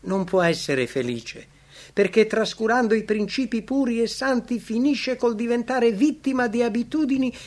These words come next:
che distruggono la sua pace. I suoi anni di studio logorante svaniscono nel nulla, perché si è rovinato abusando delle proprie forze fisiche e mentali e riducendo in rovina il tempio del suo corpo.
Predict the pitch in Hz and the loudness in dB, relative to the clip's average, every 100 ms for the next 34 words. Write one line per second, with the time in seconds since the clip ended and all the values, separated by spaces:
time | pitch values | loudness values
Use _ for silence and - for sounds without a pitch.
0 | - 254 240 240 - 254 262 185 160 160 | -6 -4 -2 -4 -2 0 0 0 -2 -2
1 | 151 143 - 147 135 120 113 - - - | -2 -4 -6 -8 -6 -10 -12 -16 -20 -20
2 | _ _ - - _ - - - 208 190 | _ _ -20 -20 _ -20 -20 -10 -6 -2
3 | 208 202 202 196 196 175 185 - 196 214 | 2 4 4 2 0 -2 -6 -8 -4 -2
4 | 175 190 185 175 180 190 196 175 175 185 | 0 2 2 0 0 0 0 -2 -2 -6
5 | 165 180 180 185 - 185 175 175 180 175 | -4 -4 -2 -4 -6 -6 -4 -2 -2 -4
6 | 156 156 143 117 110 - - - - - | -2 0 0 -2 -6 -10 -20 -20 -20 -20
7 | - 190 175 180 170 180 170 156 170 156 | -8 -8 -4 -6 -4 -2 -2 0 -2 0
8 | 160 165 143 147 135 139 131 143 139 135 | 0 0 2 0 0 -2 -2 0 0 0
9 | 135 135 135 139 139 143 139 143 143 - | -2 -4 -4 -4 -4 -4 -6 -6 -8 -8
10 | 143 147 135 135 127 - 135 135 135 131 | -10 -6 -6 -6 -10 -6 -4 -2 -4 -6
11 | - 131 123 113 113 - - - 156 170 | -8 -10 -8 -8 -10 -14 -6 2 2 2
12 | 170 156 - 185 185 170 170 156 165 147 | -2 -4 -2 0 0 0 0 0 -2 0
13 | 175 160 160 151 - 151 156 139 143 139 | -2 0 -2 -4 -6 -4 -2 -2 -4 -4
14 | 147 135 - 143 135 135 120 120 - 120 | -4 -4 -4 -4 -4 -6 -8 -10 -14 -18